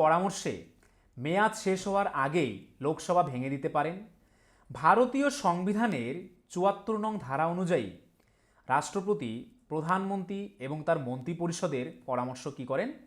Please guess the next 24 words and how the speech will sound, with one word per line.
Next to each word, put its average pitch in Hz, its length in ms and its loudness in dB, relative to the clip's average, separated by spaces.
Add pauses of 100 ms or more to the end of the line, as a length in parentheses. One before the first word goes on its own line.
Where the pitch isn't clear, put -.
(160)
কাজ 143 180 2 (160)
করবেন। 104 300 -6 (320)
নেক্সট, 180 280 -2 (1160)
মহারাজা 233 640 6
রঞ্জিত 196 480 2
সিংহ 240 220 4 (720)
পাঞ্জাবের 180 600 2 (420)
যে 185 100 6 (140)
মিশলের 190 440 0 (180)
অধিপতি 160 480 -4
ছিলেন, 101 260 -10 (640)
মহারাজা 220 540 4
রঞ্জিত 165 380 0 (100)
সিংহ 208 180 -2 (380)
পাঞ্জাবের 160 600 0 (480)
কোন 226 200 6 (100)
মিশলের 240 360 6 (120)
অধিপতি 196 420 2
ছিলেন? 240 240 6 (500)
অ্যান্সারটি 196 480 -4
হয়ে 170 180 0
যাবে 113 180 -2 (440)
অপশন 185 280 -2 (120)
বি, 202 140 0